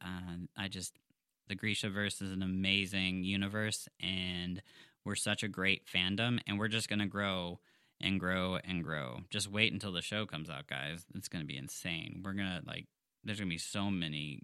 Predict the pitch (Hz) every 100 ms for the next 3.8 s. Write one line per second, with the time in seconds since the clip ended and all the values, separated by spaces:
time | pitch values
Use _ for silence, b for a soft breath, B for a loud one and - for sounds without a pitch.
0 | - 76 - 69 67 - 55 - - b
1 | b b b b - 139 131 123 120 117
2 | 113 104 _ _ _ - _ _ _ _
3 | _ _ - 190 139 90 98 -